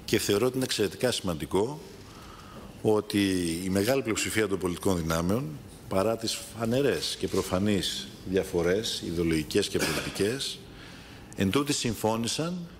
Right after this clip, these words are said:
να προτείνουν επιστήμονες για να απαρτήσουν αυτή την Επιτροπή. Για όλους αυτούς τους λόγους, λοιπόν, θέλω να ευχηθώ, ε, καλή αρχή, καλή δουλειά και καλά αποτελέσματα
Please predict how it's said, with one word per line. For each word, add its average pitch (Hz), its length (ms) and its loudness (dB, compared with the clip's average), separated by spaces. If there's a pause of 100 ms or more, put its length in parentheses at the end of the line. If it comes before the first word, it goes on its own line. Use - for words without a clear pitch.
(340)
να 104 160 4
προτείνουν 123 440 0
επιστήμονες 113 1080 0 (100)
για 107 140 4
να 101 120 4
απαρτήσουν 120 580 0
αυτή 113 160 -2
την 107 100 -2
Επιτροπή. 85 520 0 (1300)
Για 104 200 4
όλους 135 200 2
αυτούς 120 280 0
τους 101 160 0
λόγους, 107 320 4
λοιπόν, 98 300 0
θέλω 117 280 2
να 90 500 0 (560)
ευχηθώ, 104 760 2 (720)
ε, 87 100 2 (540)
καλή 101 400 4
αρχή, 113 520 0
καλή 104 200 4
δουλειά 95 380 2
και 113 140 -6
καλά 101 260 4
αποτελέσματα 95 760 -2